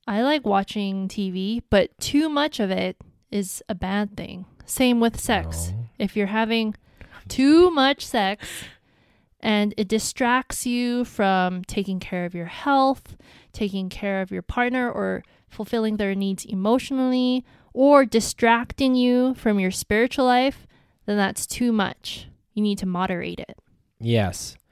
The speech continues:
Speaker 2: And I want to share something from the Catechism, because this is not just from us.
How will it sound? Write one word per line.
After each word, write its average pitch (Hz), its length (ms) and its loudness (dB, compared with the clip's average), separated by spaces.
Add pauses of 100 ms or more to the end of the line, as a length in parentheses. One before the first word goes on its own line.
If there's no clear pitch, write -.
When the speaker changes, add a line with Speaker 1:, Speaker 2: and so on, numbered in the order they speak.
(220)
Speaker 2:
And 131 480 2 (640)
I 139 340 2
want 135 300 0
to 135 380 4
share 131 420 2
something 131 340 -2
from 117 140 -4
the 107 80 -6
Catechism, 156 680 2
because 120 220 -2
this 131 100 -6
is 139 80 -6
not 160 180 -2
just 147 140 -4
from 147 140 -2
us. - 440 -6